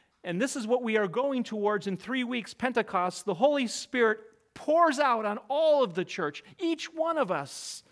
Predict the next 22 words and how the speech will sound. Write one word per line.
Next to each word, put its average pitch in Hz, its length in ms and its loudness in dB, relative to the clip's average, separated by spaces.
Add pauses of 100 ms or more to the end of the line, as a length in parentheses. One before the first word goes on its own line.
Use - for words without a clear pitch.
(540)
so 254 160 -2
that 247 160 -2
God's 269 340 4
salvation 254 800 0
work 233 320 2
would 190 160 -2
be 208 140 -4
accomplished 196 840 -6
in 190 140 -4
this 190 220 -6
world. 214 240 0
And 214 120 -4
since 311 380 -8
that 262 240 -4
time, 262 320 -2
God 247 300 0
has 247 180 -4
been 214 160 -4
pouring 277 460 -4
his 240 160 -2
Spirit 285 500 -6
out, 123 340 -6